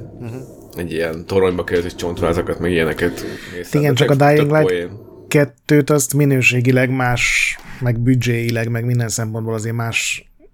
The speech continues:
Speaker 3: játéknak tervezték. Ez lenne a Techlandnek az első ilyen nagy triple A komoly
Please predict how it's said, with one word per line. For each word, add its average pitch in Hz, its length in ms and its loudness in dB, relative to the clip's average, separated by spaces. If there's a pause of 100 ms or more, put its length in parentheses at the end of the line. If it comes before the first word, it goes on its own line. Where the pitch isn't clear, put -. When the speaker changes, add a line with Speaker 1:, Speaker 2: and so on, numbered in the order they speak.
(160)
Speaker 3:
játéknak 107 680 -4
tervezték. 101 540 -4
Ez 117 120 0
lenne 113 320 -2
a 110 60 0
Techlandnek 107 600 -2
az 110 120 -2
első 107 380 -2
ilyen 104 160 -2
nagy 107 200 -6
triple 104 440 -4 (140)
A 98 100 -4
komoly 101 580 -6